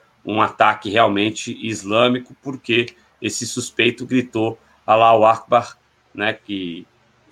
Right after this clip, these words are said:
é, significa "Deus é grande" lá, é, na língua árabe, né? E, é, houve a decapitação, é, de uma das vítimas. É, foram três mortos nesse ataque,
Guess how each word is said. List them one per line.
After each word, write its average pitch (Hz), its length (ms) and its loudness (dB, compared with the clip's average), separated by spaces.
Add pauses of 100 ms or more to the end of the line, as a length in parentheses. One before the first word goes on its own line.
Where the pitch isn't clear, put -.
(140)
é, - 80 -16
significa 107 600 -6
"Deus 101 300 -2
é 104 100 2
grande" 98 340 -2
lá, 95 300 4 (400)
é, 90 720 -4
na 101 220 0
língua 98 520 2
árabe, 113 520 4
né? 104 260 -4 (420)
E, 113 540 0
é, 95 920 2
houve 107 300 -2
a 104 80 4
decapitação, 113 1040 -2 (540)
é, 87 840 -2
de 98 200 -4
uma 104 160 0
das 98 280 0
vítimas. 104 640 -4 (400)
É, 95 260 2
foram 104 320 2
três 127 420 0
mortos 104 600 2 (360)
nesse 104 380 -2
ataque, 117 680 0